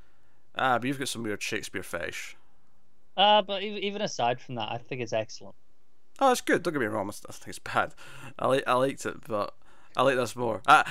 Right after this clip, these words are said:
Speaker 1: I think this has a, an energy to it that I can, I can really get into.
Speaker 2: Yeah, fair enough.
Speaker 1: So, no. I'm, obviously, I'm sure one day we'll do a top ten, top twenty Kurosawa films once we've,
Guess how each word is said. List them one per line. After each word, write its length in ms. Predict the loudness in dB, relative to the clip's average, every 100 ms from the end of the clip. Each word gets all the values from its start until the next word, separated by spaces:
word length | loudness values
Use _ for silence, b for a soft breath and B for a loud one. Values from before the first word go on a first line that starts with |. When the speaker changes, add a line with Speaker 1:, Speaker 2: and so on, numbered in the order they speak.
| B
Speaker 1:
I 80 |
think 140 | 8 8
this 160 | 6
has 120 | 4 6
a, 120 | 6
an 100 | 6 6
energy 300 | 6 4 -2
to 200 | -2 -2
it 100 | 0
that 100 | -2
I 40 |
can, 180 | -2 -6
I 60 | -6
can 160 | -6
really 160 | -4 -4
get 120 | -4
into. 300 | -4 -4 -8 -8 b b b b b -14 -14 -14 -8
Speaker 2:
Yeah, 180 | -2 -2
fair 220 | 4 6
enough. 320 | 6 2 -6 -14 -14 -14 -14 -10 -10 -8
Speaker 1:
So, 360 | -6 -4 -4 -6 b b -8
no. 200 | -6 -6 b b
I'm, 120 | 6 8
obviously, 360 | 8 6 4
I'm 120 | 4
sure 200 | 6 6
one 220 | 8 6 6
day 120 | 2
we'll 120 | 2
do 160 | 2 2
a 60 |
top 260 | 2 0 0
ten, 380 | 2 4 2 0
top 240 | -2 -2
twenty 320 | 0 -2 -2
Kurosawa 600 | -4 -4 0 0 2 0
films 480 | -2 -4 -4 -8 -10
once 200 | -8 -8
we've, 240 | -8 -12